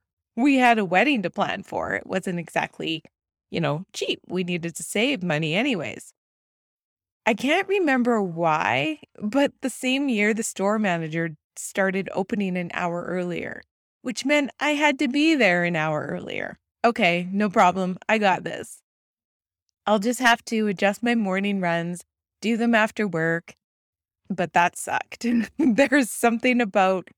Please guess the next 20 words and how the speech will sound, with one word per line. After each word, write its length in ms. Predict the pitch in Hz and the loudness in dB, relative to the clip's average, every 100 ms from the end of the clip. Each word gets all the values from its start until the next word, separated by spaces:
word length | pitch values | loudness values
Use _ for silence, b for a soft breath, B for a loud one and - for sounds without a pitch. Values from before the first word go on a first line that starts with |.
| _ _ _ - | _ _ _ -2
being 280 | 226 226 214 | 2 2 4
on 180 | 202 | 2
your 100 | 185 | 0
feet 280 | 170 - 240 | -4 -2 2
all 180 | 190 170 | 4 2
day, 380 | 160 160 160 160 | 2 0 0 -2
then 200 | 170 175 | -4 -6
trying 280 | - 196 196 | -2 0 0
to 60 | |
go 140 | 190 190 | -2 -2
for 180 | - | -2
a 100 | 170 | -4
walk 480 | 170 175 175 185 - _ _ _ _ _ | 0 2 2 -2 -12 _ _ _ _ _
or 240 | 175 185 175 | 0 0 0
even 320 | - 202 175 | -4 -4 -4
a 80 | 170 | -4
run 500 | 160 208 180 165 180 - | 2 4 4 2 -6 -2
that's 240 | 170 - - _ | -4 -4 -16 _
of 200 | - 156 | -10 -10
quality, 680 | - - 214 214 170 165 160 | -12 0 4 4 0 -6 -10